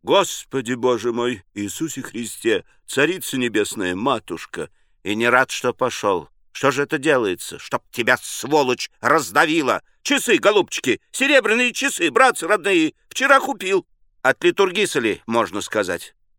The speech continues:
На каком же языке служили, отцы родные, не пойму я.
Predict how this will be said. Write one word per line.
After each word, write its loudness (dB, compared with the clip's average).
На -4
каком 2
же -8
языке 0
служили, -2
отцы 4
родные, 2
не -2
пойму 0
я. 0